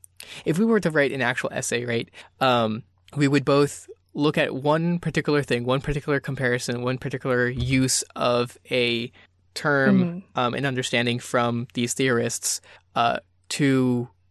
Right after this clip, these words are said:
Speaker 1: bring out a message,
Speaker 2: Yeah,
Speaker 1: right?
Speaker 2: yeah.
Speaker 1: A specific thing that we can learn to bring t-, it with us in, in real
Speaker 2: Yeah,
Speaker 1: life.
Speaker 2: of, like,
Speaker 1: And
Speaker 2: how can we use this text?
Speaker 1: Yeah, to,
Speaker 2: And it does,
Speaker 1: and
Speaker 2: it doesn't have
Speaker 1: applies
Speaker 2: to be, like, practical use, too. It can just be, like,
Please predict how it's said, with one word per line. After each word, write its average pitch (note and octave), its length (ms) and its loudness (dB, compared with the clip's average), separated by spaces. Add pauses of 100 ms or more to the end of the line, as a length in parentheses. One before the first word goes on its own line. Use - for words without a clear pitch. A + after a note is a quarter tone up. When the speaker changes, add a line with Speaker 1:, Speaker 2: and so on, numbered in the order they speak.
(160)
Speaker 1:
bring C#3 200 0
out A#2+ 220 0
a B2 160 0
message, - 580 -4
Speaker 2:
Yeah, - 80 -8
Speaker 1:
right? - 120 -2
Speaker 2:
yeah. - 80 -6
Speaker 1:
A C#3 60 -4
specific - 760 -4 (100)
thing D3+ 320 -2
that C#3 160 -2
we C#3+ 80 0
can B2 320 -4
learn A#2 500 2 (340)
to C3 540 2 (340)
bring C#3 260 -2 (260)
t-, - 80 -12 (320)
it - 180 -6 (280)
with D3+ 180 0
us B2+ 180 0
in, B2 260 -2
in A#2+ 180 -4
real A2+ 240 0
Speaker 2:
Yeah, - 60 2
Speaker 1:
life. - 220 0
Speaker 2:
of, F#3+ 140 0
like, F#3+ 140 2
Speaker 1:
And - 100 -6
Speaker 2:
how B3 160 2
can B3 140 2
we G#3 80 4
use F#3+ 400 2
this E3+ 220 -4
text? - 640 -10 (220)
Speaker 1:
Yeah, - 240 -4 (180)
to, C3+ 320 2 (580)
Speaker 2:
And C#4 200 6
it - 200 0
does, G3+ 140 6
Speaker 1:
and F#3+ 100 2 (100)
Speaker 2:
it F3+ 80 2
doesn't F3+ 100 6
have D#4 80 2
Speaker 1:
applies C#4+ 220 4
Speaker 2:
to G3+ 60 -2
be, F3+ 60 2
like, C#3+ 240 -10 (500)
practical - 600 -4
use, - 320 -6
too. - 180 -4
It F3 100 -6
can E3 120 -4
just - 180 -8
be, - 80 -4
like, - 340 -6